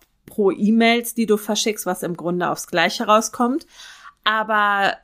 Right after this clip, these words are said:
es ist grundsätzlich skalierbar, denn es ist ja theoretisch egal, ob du deinen Newsletter an fünf oder an fünftausend Menschen verschickst. Also das, ähm,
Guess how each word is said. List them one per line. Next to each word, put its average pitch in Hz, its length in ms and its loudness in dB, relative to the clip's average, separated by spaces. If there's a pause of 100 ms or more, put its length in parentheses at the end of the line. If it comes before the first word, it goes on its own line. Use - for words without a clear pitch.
(240)
es 220 140 0
ist - 180 -6
grundsätzlich 233 640 0
skalierbar, 214 880 2
denn 196 200 4
es 190 100 -4
ist - 180 -8
ja 240 140 4
theoretisch 220 680 0
egal, 226 680 2
ob 208 220 2
du 226 100 -2
deinen 202 280 2
Newsletter 208 840 -2
an 185 140 -2
fünf - 760 -2 (420)
oder 240 300 6
an 185 160 0
fünftausend 214 760 -2
Menschen 175 400 -4
verschickst. - 680 -10 (340)
Also 196 260 2
das, 190 300 -2
ähm, 185 640 2